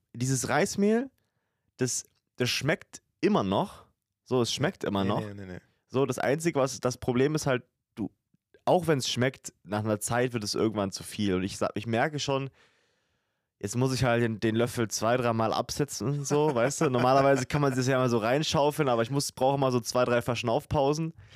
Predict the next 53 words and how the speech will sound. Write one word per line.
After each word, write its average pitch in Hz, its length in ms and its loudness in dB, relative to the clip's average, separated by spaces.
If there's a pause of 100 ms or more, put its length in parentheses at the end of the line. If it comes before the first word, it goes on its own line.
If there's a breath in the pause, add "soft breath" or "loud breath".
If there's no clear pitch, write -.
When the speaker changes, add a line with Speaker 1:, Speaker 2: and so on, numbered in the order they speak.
(380 loud breath)
Speaker 1:
Aber 123 180 2
es 131 120 0
geht 135 140 -2
trotzdem 113 400 -2
noch. 78 300 -4
Also 90 180 -2
es - 160 -6
ist 107 140 -8
noch, 104 260 -6
ist - 140 -6
noch 107 100 -4
vollkommen 98 320 -2
fein, 113 300 -2
wie 110 40 0
Speaker 2:
Wir 107 60 0
Speaker 1:
gesagt. 113 280 2
Speaker 2:
müssen, - 140 -18 (100)
wir 156 100 -4
müssen 190 200 -2
die 160 60 2
Leute 151 220 4
mal 135 100 0
abholen 131 400 2
und 120 160 -2
sagen, 120 300 2
wir 117 100 -2
hatten 127 380 -8
mal 113 180 -2
einen 117 140 -6
Sponsor 143 440 0
gehabt, 110 300 -2
der 110 120 0
uns 113 260 -6
das 113 220 0
halt 113 160 -4
gegeben 123 340 -4
hat. 107 100 -4
Und 107 60 -2
ich 101 100 -8
glaub, 120 240 -2
wir 110 80 2
haben 110 160 -2
zusammengerechnet 117 760 -2
bestimmt 117 360 -4
zwanzig 120 480 -2
Kilo 117 240 0
Rice 101 320 -2
Meal 95 140 -4
gehabt. 92 200 -4
Oder 123 120 4
jetzt - 220 2
unübertrieben. 127 760 2
Speaker 1:
Ja. 95 340 -2